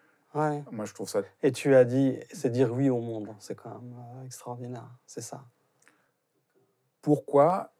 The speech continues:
Speaker 2: L'étranger est, euh, le roman le plus lu, euh, a un tel impact ?
Speaker 1: C'est
Speaker 2: Qu'est-ce que, qu'est-ce,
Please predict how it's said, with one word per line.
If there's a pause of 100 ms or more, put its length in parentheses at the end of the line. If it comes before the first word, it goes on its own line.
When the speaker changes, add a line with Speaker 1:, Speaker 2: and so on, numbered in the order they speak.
(640)
Speaker 2:
L'étranger (800)
est, (200)
euh,
le
roman
le
plus
lu,
euh, (420)
a
un
tel
impact ? (100)
Speaker 1:
C'est
Speaker 2:
Qu'est-ce
que,
qu'est-ce,